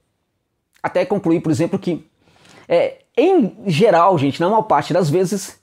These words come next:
né, é, é, as ações dessa casa de aposta eram as melhores possíveis no trato com o consumidor. Eu olhei, entrei no layout, entrei no site, olhei o layout, é, fiz de conta que queria saber a informação, fiquei enchendo o saco desses caras até concluir que valia a pena mesmo,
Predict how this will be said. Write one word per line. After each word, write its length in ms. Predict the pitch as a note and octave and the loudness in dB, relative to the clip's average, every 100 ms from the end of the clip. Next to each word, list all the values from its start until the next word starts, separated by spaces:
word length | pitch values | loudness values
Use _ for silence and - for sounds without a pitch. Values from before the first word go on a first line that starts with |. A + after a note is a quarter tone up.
| - | -4
né, 280 | D3+ G#3+ - - - - _ | -2 -2 -6 -20 -20 -20 _
é, 720 | E3+ E3+ E3+ E3 D#3+ D3+ C#3+ D3 | 2 2 4 2 4 4 2 2
é, 40 | |
as 160 | G3+ F3+ | 0 0
ações 420 | D#3+ - A#3+ C#4+ | -2 -2 0 0
dessa 180 | F#3 F#3 | 0 -2
casa 120 | D#3+ | -2
de 60 | D3 | -2
aposta 320 | - E3 - | -2 -4 0
eram 240 | G3+ F#3+ G#3+ | 2 2 2
as 100 | F3+ | 0
melhores 300 | F3+ D#3+ D#3 | 0 -2 -4
possíveis 720 | F#3+ - F#3+ D#3 C#3 - _ _ _ - E3+ | -8 -4 -2 0 -2 -8 _ _ _ -10 -2
no 120 | G#3+ | -2
trato 340 | G#3 F3 - | 0 -2 -2
com 140 | F#3 F3 | -4 -4
o 20 | |
consumidor. 540 | E3+ G3+ F3+ C3+ C3+ _ _ _ - - | -4 -2 0 -2 -4 _ _ _ -16 0
Eu 140 | A3+ | 4
olhei, 380 | A3+ A3+ C4+ A3+ | 6 4 4 0
entrei 220 | G3+ G3 A#3 | -2 0 2
no 100 | G#3 | 2
layout, 480 | E3 G3 G3+ - D#3+ | 4 4 2 0 -2
entrei 180 | F#3+ A3+ | 0 2
no 100 | G#3+ | 0
site, 440 | - F3 F#3+ F#3 G3+ | -2 0 0 0 0
olhei 140 | A3 | 2
o 60 | G#3+ | 4
layout, 720 | D#3+ F3 F3 D#3+ F3+ D#3 D#3 - - | 4 4 2 0 -4 -6 -8 -20 -8
é, 160 | - E3+ | -4 -2
fiz 220 | - C4+ | 2 2
de 100 | G3+ | 2
conta 240 | - A3+ - | -2 -4 -2
que 80 | |
queria 160 | F3 G#3+ | -2 0
saber 180 | G#3+ G3+ | 0 0
a 40 | |
informação, 580 | G3 E3+ D#3 - E3+ F3 - _ _ _ - - | 0 -2 -4 -2 -2 -2 -8 _ _ _ -16 -6
fiquei 240 | C#4 D#4 | 0 0
enchendo 400 | - - D4+ F4+ | 0 0 0 0
o 60 | C4 | 0
saco 260 | A#3 A3+ | -2 -2
desses 240 | G3 F#3 - | -4 -4 -2
caras 160 | F#3+ | 0
até 180 | G3 G3+ | 0 -2
concluir 320 | F#3 D#3 E3 | -4 -2 -2
que 80 | E3 | -2
valia 320 | D#3+ D#3+ D#3 | 0 0 0
a 40 | - | -2
pena 280 | C#3+ C#3 | -4 -2
mesmo, 300 | C3+ B2+ C#3 | -2 -4 -6